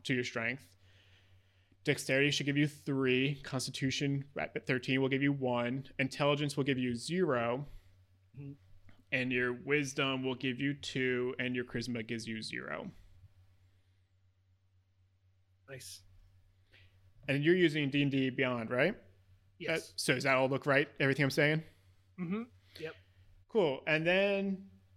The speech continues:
Speaker 1: I don't remember how saving throws work with this. We can figure that out. But I believe your skills, you just bring over those modifiers into each of those, right?
Speaker 2: I can tell you what my saving throw modifiers are because of D and D
Speaker 1: Send,
Speaker 2: Beyond.
Speaker 1: send it over.
Speaker 2: Yeah,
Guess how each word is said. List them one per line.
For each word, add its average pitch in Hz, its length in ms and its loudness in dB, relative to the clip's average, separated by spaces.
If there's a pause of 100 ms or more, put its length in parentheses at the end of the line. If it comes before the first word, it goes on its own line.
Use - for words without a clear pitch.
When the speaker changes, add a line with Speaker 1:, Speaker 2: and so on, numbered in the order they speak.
(160)
Speaker 1:
I 180 60 0
don't 214 80 4
remember 226 240 -2
how 165 140 0
saving 160 500 2
throws 117 580 -6
work 117 400 -6
with 113 220 -6
this. 110 720 -8 (240)
We 170 140 0
can 156 100 -2
figure 123 220 -2
that 117 140 0
out. 117 200 0 (320)
But 135 120 4
I 127 40 2
believe 170 240 6
your 185 80 4
skills, 160 500 2
you 147 80 2
just 147 220 2
bring 147 160 4
over 139 160 4
those 127 160 0
modifiers 127 640 0
into 123 560 -2 (100)
each 131 200 0
of 120 80 -2
those, 120 180 -8
right? 127 300 -2 (640)
Speaker 2:
I 170 80 0
can 185 160 -6
tell 185 160 -4
you 202 100 0
what 165 140 -4
my 160 100 -8
saving 156 420 -10
throw 151 160 -8
modifiers 143 560 -10
are 143 140 -8
because 139 320 -14
of 135 100 -12
D 143 120 -12
and 139 100 -12
D 139 60 -12
Speaker 1:
Send, 147 260 0
Speaker 2:
Beyond. 143 160 -8
Speaker 1:
send 165 240 -2
it 139 100 -2
over. 131 400 -2 (640)
Speaker 2:
Yeah, 160 220 -4